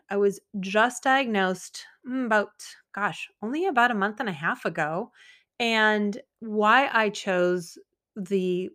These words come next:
mm, I'm gonna say the therapy that I chose to, to take and, and its effect on me. Now, the reason I wanted to share this is I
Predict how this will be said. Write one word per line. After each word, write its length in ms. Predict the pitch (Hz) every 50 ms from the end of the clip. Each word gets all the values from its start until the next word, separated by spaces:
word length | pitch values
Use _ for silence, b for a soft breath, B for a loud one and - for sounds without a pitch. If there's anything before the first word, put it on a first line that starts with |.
| _ _ _ _ _ _ -
mm, 240 | 220 269 277 277 247
I'm 120 | 208 262
gonna 100 | 269 277
say 200 | 269 - - 269
the 120 | 233 226 214
therapy 640 | 214 - 170 180 208 - - 311 311 320 330 330 _ _ _ _ _ -
that 240 | 202 190 208 208 - -
I 60 | 196
chose 500 | 190 - - - 185 190 196 185 190 - - _ _
to, 500 | - - 214 196 190 190 190 190 190 B B B B B B _
to 100 | - 233
take 300 | 208 - 196 185 190 - -
and, 180 | - 202 180 202 - _ -
and 120 | 202 190
its 180 | 180 175 175 -
effect 300 | 175 - 185 175 175 -
on 120 | 175 165 165
me. 200 | 151 165 170 _ _ -
Now, 100 | 233 247
the 140 | 240 277
reason 220 | 262 311 359 359 466 494 453
I 40 | 381
wanted 220 | 294 269 262 254 233
to 80 | 226
share 260 | 208 - - 190 185 180
this 180 | 185 170 -
is 180 | - 196 165 - -
I 220 | 208 214 220 214